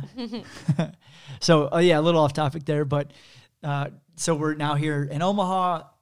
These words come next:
Speaker 2: preparing for that run tomorrow. Uh, we've been planning it all out of, you know, kind of what, uh, you know, what the nutrients have to be along the way and really study that and making sure hydrated and, and electrolytes and eating the right things. I've got some bars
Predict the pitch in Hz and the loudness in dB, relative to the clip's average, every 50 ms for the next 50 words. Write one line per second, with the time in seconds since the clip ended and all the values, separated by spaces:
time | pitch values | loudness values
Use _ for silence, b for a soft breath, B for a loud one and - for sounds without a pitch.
0 | _ _ - 143 139 156 151 147 147 143 139 143 - - 151 143 143 139 135 123 | _ _ -20 -16 -10 -8 -6 -4 -4 -6 -6 -8 -6 -4 -2 0 0 0 -2 -2
1 | - b b b b b b b b b b 151 151 160 156 170 160 160 160 151 | -6 b b b b b b b b b b 0 0 0 2 0 0 -2 -2 -2
2 | 143 - 165 151 143 143 143 143 143 139 139 139 123 139 151 165 - 139 135 131 | -4 -2 -2 0 0 2 2 2 0 0 0 -2 -4 -6 -10 -10 -6 -4 -4 -4
3 | 123 127 - 165 147 156 131 120 147 139 135 131 131 127 135 139 - _ _ _ | -4 -6 -8 -8 -6 -6 -4 -2 -2 -2 -2 -4 -4 -8 -10 -12 -18 _ _ _
4 | _ - 165 147 147 151 147 143 143 139 135 139 139 143 143 143 139 127 - - | _ -10 -8 -8 -6 -6 -6 -6 -4 -4 -4 -4 -4 -4 -4 -4 -6 -8 -12 -14
5 | - - 175 139 127 - - 131 123 117 123 127 143 143 143 143 - - - - | -18 -14 -12 -12 -10 -10 -8 -10 -10 -10 -8 -6 -6 -6 -6 -6 -8 -12 -12 -14
6 | _ _ - - _ _ _ _ _ - - 165 139 - - - _ _ _ _ | _ _ -20 -20 _ _ _ _ _ -14 -12 -10 -10 -12 -14 -20 _ _ _ _
7 | 143 135 139 139 139 139 151 160 156 139 - 165 160 151 143 - 143 143 143 - | -12 -10 -8 -6 -6 -4 -4 -4 -4 -4 -6 -8 -8 -8 -8 -6 -8 -8 -8 -8
8 | 151 131 143 139 143 139 143 139 139 135 135 131 131 143 139 139 139 135 131 127 | -10 -6 -4 -4 -2 -2 -2 -2 -2 -4 -4 -4 -4 -4 -4 -4 -4 -4 -4 -6
9 | 120 117 - _ - 151 143 135 131 - - - 160 147 151 143 135 143 139 139 | -8 -12 -14 _ -14 -10 -10 -6 -6 -6 -4 -4 -6 -6 -6 -8 -8 -6 -6 -6
10 | 139 143 143 127 117 - b b b b b - 156 143 143 139 - 147 143 135 | -6 -6 -8 -10 -12 -14 b b b b b -12 -10 -8 -6 -6 -6 -6 -6 -6
11 | 123 113 - 156 160 139 127 143 151 147 143 143 143 139 135 127 131 127 131 - | -6 -6 -4 -4 -4 -2 -2 -2 -2 -4 -4 -4 -4 -4 -4 -6 -8 -10 -12 -12
12 | - 143 131 131 147 151 143 156 147 135 135 135 131 131 - - 123 120 131 b | -12 -12 -10 -8 -8 -10 -8 -8 -8 -6 -6 -6 -8 -8 -10 -12 -12 -14 -16 b
13 | b b b b b b b b 175 180 180 165 165 160 151 147 147 147 151 151 | b b b b b b b b -4 -4 -2 -2 -2 -2 -2 -2 -2 -4 -4 -6
14 | - 151 143 143 139 139 143 139 139 - - - - - - - 135 120 135 147 | -6 -6 -4 -2 -2 -2 -2 -4 -4 -4 -6 -6 -8 -10 -12 -12 -12 -10 -10 -10
15 | 143 - - 139 131 127 143 147 147 147 147 143 147 139 135 - - - | -10 -8 -6 -6 -4 -2 -2 0 0 0 0 -2 -2 -4 -4 -4 -6 -8